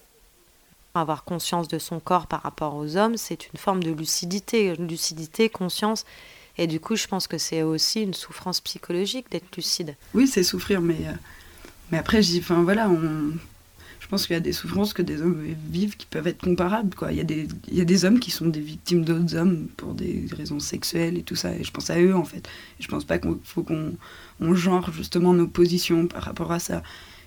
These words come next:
Speaker 2: J'aime pas trop, en fait, la question, être femme, c'est souffrir. On, comme je le dis, oui, les fra-, les femmes, on a un type de souffrance bien particulière qui peut être lié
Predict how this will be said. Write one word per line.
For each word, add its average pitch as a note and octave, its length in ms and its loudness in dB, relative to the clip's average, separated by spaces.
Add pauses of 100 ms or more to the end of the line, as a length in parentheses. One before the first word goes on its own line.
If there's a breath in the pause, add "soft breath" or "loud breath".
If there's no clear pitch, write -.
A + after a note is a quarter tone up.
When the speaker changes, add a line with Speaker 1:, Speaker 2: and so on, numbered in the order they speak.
Speaker 2:
J'aime D#3+ 460 -2
pas - 200 -4
trop, G3+ 440 4
en - 100 -2
fait, - 220 -8
la - 120 -8
question, D#3+ 520 -6 (140)
être - 180 -10
femme, D#3 260 -4
c'est - 140 -6
souffrir. - 500 -6 (600 loud breath)
On, C#3+ 240 -2
comme D#3 240 -4
je D#3 100 -6
le D#3+ 60 -4
dis, E3+ 240 2
oui, F#3+ 240 6
les E3+ 100 4
fra-, D#3 300 -4
les D#3+ 140 0
femmes, E3+ 300 4
on D3+ 60 2
a D3 60 -2
un C#3+ 240 -4
type E3+ 240 0
de D#3+ 100 -4
souffrance D3+ 480 -6
bien E3 240 4
particulière E3 720 -4
qui - 120 -16
peut - 160 -8
être - 100 -8
lié - 380 -4